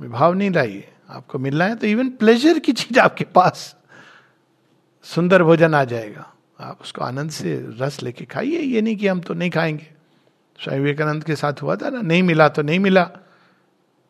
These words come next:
फिर किसी ने उनका मजाक उड़ाया ट्रेन में कि, "ये देखिए, कहाँ आपके भगवान?" तो next station पर कोई भागा भागा आया, खूब सारे पकवान लेके, कहा, "रात को मेरे सपने में राम जी आए।" <laughs> बड़ी interesting story है, real story है। राम जी आए और मैं तो हलवाई हूँ,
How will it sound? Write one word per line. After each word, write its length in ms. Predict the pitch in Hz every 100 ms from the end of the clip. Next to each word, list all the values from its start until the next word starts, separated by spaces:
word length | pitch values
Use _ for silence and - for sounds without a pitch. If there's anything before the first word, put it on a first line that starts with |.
| _ _
फिर 120 | 147
किसी 280 | 127 156 -
ने 60 | 147
उनका 220 | 147 143
मजाक 340 | 135 135 156
उड़ाया 240 | 180 180 185
ट्रेन 280 | 170 165 156
में 160 | 147
कि, 140 | 143 175
"ये 100 | 170
देखिए, 460 | 160 - 190 214
कहाँ 340 | 147 135 147 160
आपके 220 | 151 156
भगवान?" 460 | 127 135 135 143 - _ _ _ _ _ _ _ _ _ -
तो 80 | 131
next 220 | 156 -
station 300 | 165 - 170
पर 80 | 160
कोई 140 | 160
भागा 320 | 120 113 135
भागा 240 | 156 165 165
आया, 180 | 160 156
खूब 220 | 160 151
सारे 220 | 156 151
पकवान 400 | 147 135 139 147
लेके, 300 | 147 139 139
कहा, 200 | - 147
"रात 320 | 127 143 143
को 80 | 160
मेरे 200 | 147 147
सपने 320 | 151 139 165
में 180 | 180 220 - - - - _ _ _ 135
राम 300 | 127 143 165
जी 160 | 185
आए।" 260 | 151 640 - - 196
<laughs> 40 |
बड़ी 200 | 233 233
interesting 440 | 285 156 185 240 208
story 300 | 202 185 202
है, 80 | 185
real 200 | 180 196
story 320 | - 156 131
है। 160 | 110 - - - - -
राम 320 | 135 143 165
जी 140 | 156
आए 180 | 151 170
और 120 | 170
मैं 140 | 151 151
तो 100 | 156
हलवाई 420 | 131 143 151 175
हूँ, 300 | 175 160 135